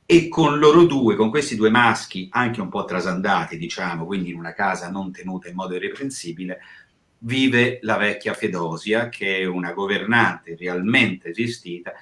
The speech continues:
che io però ho tradotto in una figura doppia e tripla. Mm, qui poi, se vuoi, potremo sforare anche nel racconto dello spettacolo che ha anticipato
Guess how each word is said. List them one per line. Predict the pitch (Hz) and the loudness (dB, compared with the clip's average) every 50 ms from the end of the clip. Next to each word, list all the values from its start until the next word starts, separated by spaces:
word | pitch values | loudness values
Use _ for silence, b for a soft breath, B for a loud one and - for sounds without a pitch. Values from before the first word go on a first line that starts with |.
| B B B _ | B B B _
che | - - | -6 -2
io | 127 113 | 0 0
però | 110 110 107 120 123 117 | 2 2 2 2 2 0
ho | 104 | 0
tradotto | 104 101 104 110 123 123 120 - 110 | -2 -4 -2 -2 -2 -2 -2 -4 -6
in | 95 | -6
una | 95 95 | -6 -6
figura | 95 - 107 107 113 113 104 95 | -6 -6 -2 2 2 2 2 2
doppia | 95 127 139 131 - 110 - | 0 -2 -4 -4 -4 -4 -6
e | - | -6
tripla. | - - 92 87 85 - 82 85 - b b b b b b b _ _ _ 104 | -8 -10 -10 -10 -10 -12 -14 -18 -18 b b b b b b b _ _ _ -10
Mm, | 101 98 95 98 95 92 92 | -8 -8 -8 -10 -12 -12 -10
qui | - 123 117 117 | -6 -6 -4 -2
poi, | 110 110 110 104 98 90 | 0 2 2 2 0 -2
se | - 95 85 | -4 -8 -6
vuoi, | 82 101 117 120 110 95 | -2 0 2 2 2 2
potremo | 85 90 87 92 101 95 95 90 | 0 -4 -6 -6 -6 -6 -6 -8
sforare | - - 95 95 98 107 107 104 101 | -10 -10 -8 -4 -2 -2 0 0 0
anche | 107 113 110 - 101 95 | 0 0 -2 -4 -6 -4
nel | 92 92 | -4 -4
racconto | 92 - - - 107 104 - 98 92 | -4 -6 -6 -6 -6 -6 -6 -6 -6
dello | 92 92 92 | -6 -6 -6
spettacolo | 92 - - 90 - - 104 107 107 104 - 95 90 87 87 85 | -8 -10 -12 -12 -6 -4 -2 -2 -2 -2 -4 -4 -2 -2 -2 -4
che | 87 87 | -4 -4
ha | 90 87 87 | -2 -2 -4
anticipato | 85 87 85 - 87 - - - - 113 110 98 90 - - 87 - | -4 -6 -10 -12 -14 -14 -12 -4 0 2 2 2 0 -2 -6 -10 -10